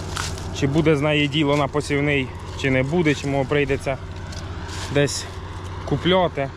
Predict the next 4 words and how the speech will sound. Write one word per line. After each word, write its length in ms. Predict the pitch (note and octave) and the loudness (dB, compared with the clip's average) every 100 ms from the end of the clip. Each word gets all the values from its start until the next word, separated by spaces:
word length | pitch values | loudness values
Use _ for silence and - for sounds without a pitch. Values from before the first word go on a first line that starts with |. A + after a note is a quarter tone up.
| - - - - - - - - - - - - - - - | -12 -12 -12 -12 -12 -10 -10 -8 -8 -8 -8 -8 -10 -8 -2
Ну, 60 | C#3+ | 2
в 40 | |
общем, 300 | D3 - C#3+ | 2 2 2
докосимо 580 | D3 C#3+ D#3 C#3+ C#3 | 2 2 0 2 0